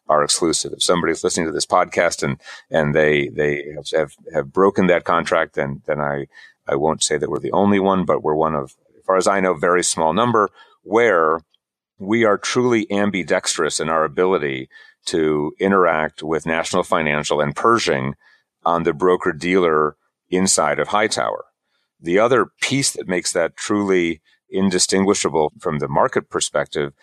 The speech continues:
is that because we run a fiduciary practice, we're not actually running a broker-dealer business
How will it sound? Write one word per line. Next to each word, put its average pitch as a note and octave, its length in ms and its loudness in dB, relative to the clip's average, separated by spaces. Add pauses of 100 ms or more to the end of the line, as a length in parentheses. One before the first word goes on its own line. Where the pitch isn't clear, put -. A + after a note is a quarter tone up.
(240)
is F#2+ 180 2
that F#2+ 220 0
because A2 500 0
we G2 140 0
run F#2+ 280 2
a F2 60 2
fiduciary D#2+ 760 -2
practice, - 640 -4 (500)
we're F#2+ 160 2
not A2 240 2
actually G2+ 320 0
running E2+ 480 0
a D2+ 40 -2
broker-dealer D#2+ 840 -2
business D#2 760 -2